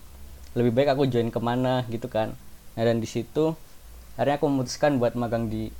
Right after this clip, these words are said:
kesenatoran gitu. Dan di situ ternyata waktu zaman Kak Irsyad gitu kan, itu kan ba-, banyak isu juga yang menarik gitu. Dan akhirnya, apa ya, mulai saat itu kayak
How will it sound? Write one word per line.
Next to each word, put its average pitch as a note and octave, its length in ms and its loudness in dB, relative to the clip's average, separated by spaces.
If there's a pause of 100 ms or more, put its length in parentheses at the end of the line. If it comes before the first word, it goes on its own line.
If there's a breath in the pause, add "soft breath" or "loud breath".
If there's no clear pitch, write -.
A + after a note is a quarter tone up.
kesenatoran G#2+ 720 -4
gitu. G#2 320 -8 (600)
Dan A#2+ 180 2
di A2+ 80 0
situ B2+ 240 -2
ternyata C#3 520 2
waktu B2 360 0
zaman A#2 300 0
Kak A#2 340 0
Irsyad A2+ 300 -4
gitu A#2+ 160 -4
kan, G#2+ 260 -2 (160)
itu A#2 140 -8
kan C#3 180 2
ba-, A2+ 260 2 (600 loud breath)
banyak A#2 300 0 (120)
isu B2 260 -4
juga A2+ 380 0
yang A2+ 320 2
menarik A2+ 340 -2
gitu. G#2+ 400 -6 (580)
Dan A2+ 120 -4
akhirnya, B2 560 -2 (1300)
apa - 120 -14
ya, B2+ 120 -4 (160)
mulai B2+ 200 4
saat B2+ 220 2
itu D3 180 0
kayak A#2+ 300 4